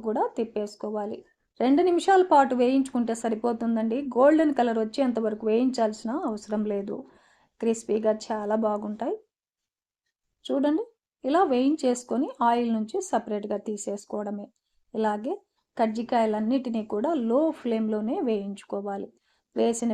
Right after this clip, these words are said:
వెంటనే రెండో వైపు కూడా తిప్పేసుకుంటూ లైట్గా ఫ్రై చేసి తీసుకోవాలి. ఆయిల్ నుంచి తీస్తూనే కొంచెం సాఫ్ట్‌గా ఉంటాయండి, టెన్షన్ పడద్దు.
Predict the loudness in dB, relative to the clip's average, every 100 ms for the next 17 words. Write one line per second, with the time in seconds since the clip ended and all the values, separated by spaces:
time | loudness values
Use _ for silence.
0 | 0 0 2 0 2 2 2 2 0 -2
1 | -2 -2 0 -2 -4 -2 -2 -4 -4 -2
2 | -6 -8 _ _ _ _ _ _ 2 4
3 | 4 0 2 2 2 0 0 0 -2 -4
4 | -4 -2 -2 -4 -4 -2 -2 -4 -10 _
5 | _ _ _ _ _ 4 6 6 6 4
6 | 2 -2 -4 -4 -4 -2 0 -2 0 0
7 | 0 0 0 0 0 -2 0 0 0 0
8 | 0 -2 -4 -4 -4 -4 -2 -2 -2 -2
9 | -4